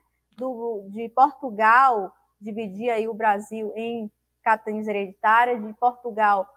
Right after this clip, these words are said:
colonizar o Brasil, foram as ameaças aí de invasões, né? Além do que também ele queria lucrar com o Brasil, né? Como as especiarias houve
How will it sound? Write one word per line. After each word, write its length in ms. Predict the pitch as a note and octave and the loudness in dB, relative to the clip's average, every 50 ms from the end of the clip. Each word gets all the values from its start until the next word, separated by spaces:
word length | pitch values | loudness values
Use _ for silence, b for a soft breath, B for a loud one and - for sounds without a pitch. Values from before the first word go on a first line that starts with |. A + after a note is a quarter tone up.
| _ _ _ | _ _ _
colonizar 720 | - C4 C4 B3 B3 B3+ B3+ B3 A#3+ A3 A3 G#3+ A3 G#3+ | -2 0 0 2 0 0 -2 -4 -4 0 0 2 2 0
o 40 | G#3 | -2
Brasil, 560 | G#3 A3 A#3 A#3 A#3 G#3+ A#3 A#3+ C4 D4+ - _ _ _ _ _ _ | -4 -2 -2 -2 -2 -4 -6 -8 -8 -8 -10 _ _ _ _ _ _
foram 420 | D4 C4+ C4 C4+ C4+ C#4 D4 - - - | 0 0 0 0 -2 -4 -6 -8 -6 -4
as 180 | B3 C4 B3+ | -2 -2 0
ameaças 640 | B3+ B3+ C4 C4+ C#4+ B3 A3+ A3+ A#3+ A#3+ - A#3+ A#3 | 0 -2 0 0 0 2 2 0 0 -2 -6 -6 -6
aí 220 | A#3+ A3 G#3 A3+ | -4 -4 -4 -6
de 120 | G#3+ G#3+ A#3 | -6 -8 -8
invasões, 760 | A#3 A#3+ B3 B3+ C4 C#4 C4 A3 G#3 G3 F3 E3 D3+ C3+ E3 | -8 -4 0 2 2 2 2 0 -4 -6 -6 -8 -10 -10 -10
né? 220 | F3+ F#3+ A#3 D4+ G4 _ _ _ _ _ _ _ _ _ _ _ _ _ _ _ _ _ _ _ _ _ _ - | -6 -4 -4 -4 -6 _ _ _ _ _ _ _ _ _ _ _ _ _ _ _ _ _ _ _ _ _ _ 6
Além 480 | D#4 E4 F4 D#4+ C#4+ C#4+ D4+ E4+ F4 | 6 6 6 6 2 0 -2 -4 -4
do 100 | D#4 D#4 | -6 -6
que 220 | D4+ - C4 B3 B3 | -4 -2 -2 -4 -2
também 580 | - C#4+ C#4+ C#4 B3+ B3 B3+ C#4+ E4+ G4 E4 C4+ | -2 -2 -2 -2 -2 -2 -4 -4 -6 -4 -4 -4
ele 260 | C4+ C4+ C#4 D#4 D#4 | -4 -4 -6 -8 -8
queria 560 | D#4 _ E4 D#4 C4 B3+ B3 C4 C4+ D4 F4 G4 G#4+ - _ _ _ - G#3 | -10 _ -8 -8 -6 -6 -4 -2 -2 -2 -2 -2 -4 -6 _ _ _ -10 -8
lucrar 680 | A3 A#3+ D4+ F#4+ - - F4+ D#4 G#4 C#5+ C5 - _ | -4 -4 -4 -4 -2 2 4 4 4 4 0 -6 _
com 160 | - C#4 B3 | -6 -4 -4
o 60 | A#3+ A3 | -2 0
Brasil, 560 | G#3+ G#3 G#3 G#3 G#3 G#3 G3 F#3+ F3 F3 F3+ | 2 2 2 2 0 -4 -8 -10 -10 -10 -8
né? 160 | F#3+ A3 D4 | -6 -6 -6
Como 180 | - - C4+ C4 | -6 -4 -4 -2
as 160 | B3+ A#3+ B3 | -2 -4 -6
especiarias 920 | B3 - - A#3+ A#3 A#3 - G#3+ A3+ A3 G#3+ G#3+ G#3+ G#3+ G3+ G3+ G#3 - _ | -8 -2 -2 -2 -2 0 0 2 2 2 2 0 -2 -2 -2 -4 -6 -8 _
houve 500 | - A#3 B3 B3+ B3+ A#3+ G#3+ G#3 G3+ | -2 0 0 0 0 -2 -4 -8 -10